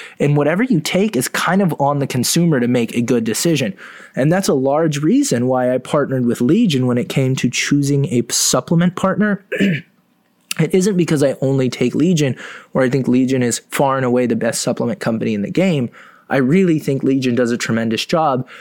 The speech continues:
but I appreciate their transparency. I appreciate their process, and I appreciate that they show their customers what's on the label and that they make an effort to explain why it's in there. And that's not the case for about ninety percent of the companies in this fitness space. So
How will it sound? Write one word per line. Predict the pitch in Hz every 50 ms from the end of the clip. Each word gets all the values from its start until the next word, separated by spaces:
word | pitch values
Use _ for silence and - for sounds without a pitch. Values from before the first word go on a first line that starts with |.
| - - -
but | - 131
I | 131
appreciate | 127 123 120 - - - 175 175 180 - - - 175 147 135 135 -
their | - 127 120
transparency. | - - - 120 107 104 101 - - - 139 131 131 135 131 131 - 131 127
I | 120
appreciate | 113 110 - - - 131 120 - - 123 113 -
their | - 110
process, | 95 - - - 220 233 240 - - 143 135 131 - - - - - - - - - -
and | 147 147
I | 143
appreciate | 135 127 - - 180 214 220 202 - 196 170 160 160
that | 147 143 -
they | - 143
show | 143 143 - - - 151 139 143 147 156 165 175 - _
their | - 135 131
customers | 127 - - - 185 180 - - 151 139 123 127 123
what's | - 123 123 127 - - -
on | - 120 123 123 120
the | 117 107
label | 104 113 135 185 190 190 160 147 131 120
and | 127 127 127
that | 127 117
they | - 131 131
make | 127 127 135 135
an | 160 135
effort | 120 123 120 - 139 123 -
to | - 131
explain | 113 98 - - - - - 160 156 143 143 139 131 120
why | 127 123 120 117 117
it's | 113 107 - - - _
in | - 170 135 127 127
there. | 117 107 98 - - - - - - - - - _
And | - 135 143 143
that's | 151 165 170 - -
not | 185 180 170 170 170
the | - 151
case | - - 143 143 139 -
for | - 151
about | 147 139 131 123 -
ninety | 123 123 123 123 127 135 139 135 135
percent | 131 - 151 - - 185 131
of | 131
the | 120 120
companies | - - - 127 120 - 127 120 117 113 -
in | - 120 117
this | 117 120 113 -
fitness | - 120 113 - 120 110
space. | - - - 135 123 120 -
So | - - 131 117 104